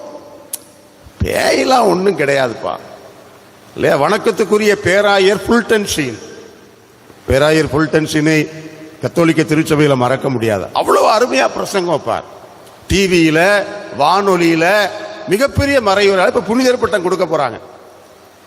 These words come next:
அவர் ஒரு முறை ஒரு ஆலயத்துக்கு போய்கிட்டு இருக்கும்போது வெளியில பெரிய கூட்டம்,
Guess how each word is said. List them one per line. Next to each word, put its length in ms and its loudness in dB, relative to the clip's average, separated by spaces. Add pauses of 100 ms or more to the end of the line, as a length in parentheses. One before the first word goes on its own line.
(120)
அவர் 240 2
ஒரு 220 2
முறை 440 2 (280)
ஒரு 140 0
ஆலயத்துக்கு 580 0
போய்கிட்டு 380 0
இருக்கும்போது 380 0
வெளியில 600 0 (800)
பெரிய 280 0
கூட்டம், 440 0